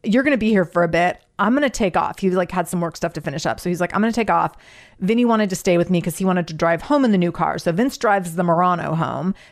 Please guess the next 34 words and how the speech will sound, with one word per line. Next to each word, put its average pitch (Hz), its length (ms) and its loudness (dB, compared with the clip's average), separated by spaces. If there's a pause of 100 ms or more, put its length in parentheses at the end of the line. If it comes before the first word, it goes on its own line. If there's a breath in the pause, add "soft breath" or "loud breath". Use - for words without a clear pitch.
Vinny 233 240 2
and 262 80 2
I 220 80 4
stay 180 240 0
at 170 100 0
the 175 80 -4
dealer. 147 460 -2 (580 loud breath)
And 233 120 2
it 226 200 -2
was 214 240 0
really 233 300 2
interesting 190 500 -2
that 175 80 2
it - 140 -2
kinda 233 260 0
just 240 160 -2
happened 180 380 -2
to 180 60 -6
work 175 240 0
out - 220 -4
that 240 220 2
way. 269 380 2 (200)
And 196 80 2
I'm 196 120 2
so 196 720 2
glad 160 440 0
that 156 180 -6
it - 160 -6
did. - 420 -6 (520 loud breath)
So 196 640 2 (480)
my 202 160 2
husband 262 680 0
and 202 160 0
I 175 440 2